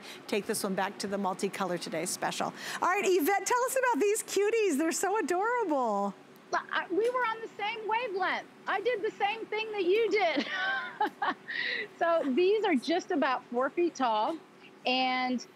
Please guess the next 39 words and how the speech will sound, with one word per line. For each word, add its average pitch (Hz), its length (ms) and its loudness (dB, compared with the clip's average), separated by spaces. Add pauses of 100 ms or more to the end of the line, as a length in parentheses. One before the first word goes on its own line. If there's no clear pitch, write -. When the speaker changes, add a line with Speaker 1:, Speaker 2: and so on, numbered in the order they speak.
(220)
Speaker 2:
you 254 140 2
can 262 260 2
go 277 220 4
both 269 300 0
ways. 277 340 0
You 269 120 -4
can 254 180 -4
just 233 180 -2 (100)
keep 262 240 0
'em 240 200 2 (160)
empty 277 420 2
like 359 260 0
this. 226 480 2 (480)
This 233 240 0
is 269 160 2
our 277 180 2
copper 226 720 -2
and 262 140 0
our 320 120 2
verdigris, 220 680 0
or 226 80 -2
rather 208 300 0
our 202 120 2
bronze 202 480 0
and 285 100 -2
our 311 100 0
verdigris. 220 540 0
I 208 140 2
actually 269 460 -2
have 233 240 -2
them 277 140 -2
in 359 120 -2
planters. 294 640 -2 (360)
They 240 240 2
are 226 160 2
constructed 247 760 -4
the 269 180 -4
same 262 300 0
way 247 440 0